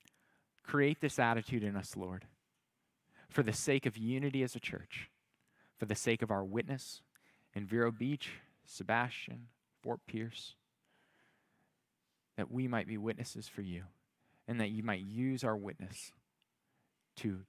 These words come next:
change the world around us, to, to call those who are far from you into relationship with you, and to share the glorious news of the gospel.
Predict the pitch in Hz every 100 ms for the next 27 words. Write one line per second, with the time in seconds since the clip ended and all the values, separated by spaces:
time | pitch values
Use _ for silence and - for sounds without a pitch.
0 | - - 135 123 127 127 - 104 101 98
1 | 101 95 98 - 120 - - 98 - -
2 | - - 131 127 123 113 107 104 98 -
3 | - _ 110 101 - 110 104 104 - 98
4 | 90 95 95 - 104 104 - 101 - -
5 | - - - _ _ _ _ - - 110
6 | 95 - 110 110 107 - - _ _ 95
7 | 104 104 107 107 95 92 92 - - -
8 | - - 123